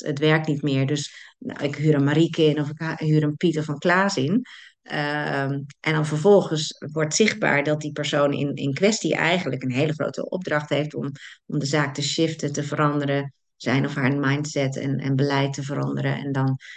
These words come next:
ja, dan, ja, dan, dan, eh, houdt het op. Dus ik ben ook best wel vaak, eh, midden in een opdracht, eh, eh, dismissed, zeg maar. Dus toen realiseerde ik me, hè, dat,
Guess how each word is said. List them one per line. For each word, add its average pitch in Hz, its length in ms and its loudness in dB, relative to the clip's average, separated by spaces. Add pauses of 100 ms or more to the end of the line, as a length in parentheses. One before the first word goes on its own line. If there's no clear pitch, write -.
ja, 147 140 -4
dan, 139 320 -2 (880)
ja, - 320 -12
dan, - 340 -8
dan, 135 340 -12
eh, 127 340 -8 (240)
houdt 151 200 0
het 143 100 -4
op. - 260 -2 (400)
Dus - 140 -10
ik 170 60 2
ben 156 140 4
ook 147 100 4
best 143 180 2
wel 156 100 -6
vaak, 143 400 0
eh, 135 440 -2
midden 151 440 2
in 143 60 -4
een 147 120 -2
opdracht, 143 540 -6
eh, 135 500 0 (580)
eh, - 540 -10 (180)
dismissed, 156 580 0
zeg 254 240 0
maar. 262 300 -2
Dus - 400 -4 (360)
toen 196 240 2
realiseerde 202 580 4
ik 196 60 -2
me, 180 80 -2
hè, 202 120 0
dat, 196 200 -2